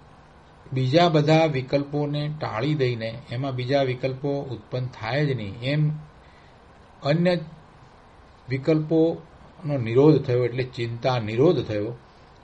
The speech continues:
અને એ મનના જ એ પરિણામ છે કે જે એ સ્વરૂપને વિશે એકાગ્ર થતા થયા છે. આ પરિણામ જે થયા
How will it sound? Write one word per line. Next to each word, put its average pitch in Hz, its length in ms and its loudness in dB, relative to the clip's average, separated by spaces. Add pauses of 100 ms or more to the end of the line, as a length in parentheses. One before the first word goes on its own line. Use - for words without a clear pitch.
(540)
અને 151 160 2
એ 160 300 2
મનના 139 560 2
જ 180 80 2
એ 170 120 4
પરિણામ 143 540 0
છે 117 220 -6
કે 120 300 -10
જે 113 360 -2 (2250)
એ 139 120 -4
સ્વરૂપને 156 640 0
વિશે 131 240 0
એકાગ્ર 131 460 2
થતા 120 360 -6
થયા 95 400 -6
છે. 92 200 -14 (1120)
આ 135 100 0
પરિણામ 131 500 -2
જે 127 140 0
થયા 123 420 -4